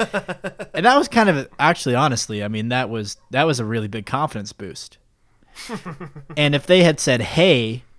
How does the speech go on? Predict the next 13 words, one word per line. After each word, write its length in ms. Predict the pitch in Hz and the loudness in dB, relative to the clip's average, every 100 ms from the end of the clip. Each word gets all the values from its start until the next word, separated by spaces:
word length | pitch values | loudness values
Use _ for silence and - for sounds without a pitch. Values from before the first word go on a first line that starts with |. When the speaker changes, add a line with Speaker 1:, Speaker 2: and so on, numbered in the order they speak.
| - | -4
Speaker 2:
in 180 | 139 135 | -2 0
nothing 340 | 139 - 131 | -2 -2 0
else, 280 | 143 139 - | 2 0 0
I 120 | 131 147 | 0 2
would 160 | 160 | 4
have 100 | 127 | 2
been 180 | 127 120 | 0 -4
robbed 420 | 117 120 131 131 | -2 0 2 0
from 200 | - 117 | -4 -6
that 180 | 110 107 | -4 -6
confidence 500 | - 117 110 107 98 | -4 -4 -4 -8 -12
boost. 420 | - 98 - - - - - | -12 -14 -14 -20 -20 -20 -12
So, 460 | - 156 143 143 | 0 4 4 2